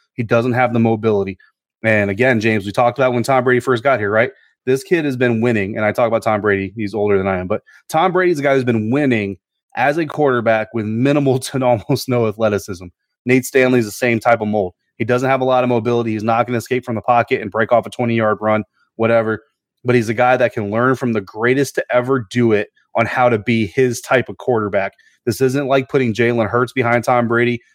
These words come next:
where you're just hoping that Jalen Hurts learns the study habits and all that stuff. This is literally a guy who, you don't wanna call him a clone because that's incredibly, that's such high pressure on a kid. But, and when you talk about kind of prototypes, big arm,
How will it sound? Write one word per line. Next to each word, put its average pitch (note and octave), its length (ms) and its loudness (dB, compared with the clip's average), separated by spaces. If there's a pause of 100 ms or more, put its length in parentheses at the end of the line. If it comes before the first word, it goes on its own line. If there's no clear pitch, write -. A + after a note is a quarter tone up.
(100)
where A#2+ 140 2
you're A2+ 80 0
just A2+ 160 -2
hoping B2 260 2
that A2+ 140 2
Jalen A#2 300 2
Hurts A2+ 220 -2
learns A2+ 300 0
the A2 80 -4
study A2+ 300 0
habits A2 460 0 (280)
and A2 120 0
all G#2+ 100 4
that G#2+ 140 2
stuff. G#2 240 0
This A#2 200 -2
is A2 220 -4
literally C3+ 480 0
a A#2+ 80 0
guy G#2+ 460 0 (420)
who, A#2+ 180 2
you A#2 140 0
don't D3 100 0
wanna C#3+ 140 0
call D3 140 0
him C3 60 -2
a - 40 0
clone A#2+ 340 0
because G#2 220 -6
that's G#2+ 300 -2 (340)
incredibly, A#2 680 0 (100)
that's B2+ 200 -2
such C3+ 220 2
high C3 180 4
pressure A2 480 0 (300)
on A2 100 0
a G#2 60 0
kid. G2 280 2
But, A#2 260 2 (320)
and A#2 100 0
when A2+ 80 2
you A2 80 0
talk D3+ 240 0
about C#3+ 200 0
kind C#3+ 180 2
of - 80 0
prototypes, A2 680 -2 (320)
big C3+ 240 0
arm, B2+ 380 2